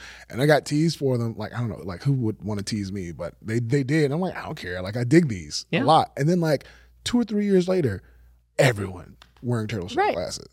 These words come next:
Speaker 2: I'm with you. I'm five eleven, so I'm not six seven, but I'm tall for a, for a lady person.
Speaker 1: <laughs>
Speaker 2: And, um, you know,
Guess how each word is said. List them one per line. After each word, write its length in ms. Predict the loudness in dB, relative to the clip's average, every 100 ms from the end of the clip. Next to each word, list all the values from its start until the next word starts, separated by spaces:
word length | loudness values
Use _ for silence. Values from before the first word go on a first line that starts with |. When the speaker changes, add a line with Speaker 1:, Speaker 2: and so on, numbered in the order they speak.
| 2
Speaker 2:
I'm 180 | 4
with 200 | 2 0
you. 120 | 0 2
I'm 180 | 2 2
five 320 | 0 0 0
eleven, 480 | 0 0 2 2 0
so 140 | 0
I'm 80 | 0
not 260 | 4 2 2
six 240 | -2 -2
seven, 380 | 2 4 4 0
but 120 | 0
I'm 180 | 0 -2
tall 340 | -2 0 2
for 200 | 0 0 0
a, 160 | 0 -6 -20 -20 _
for 120 | 0
a 80 | 2
lady 300 | 4 2 0
person. 460 | 0 -2 0 2 4 4 2
Speaker 1:
<laughs> 220 | -4 0
Speaker 2:
And, 480 | 2 4 2 -2 -4 0
um, 560 | 2 2 0 -4 -8 -12 _ _
you 160 | -2 2
know, 300 | 2 2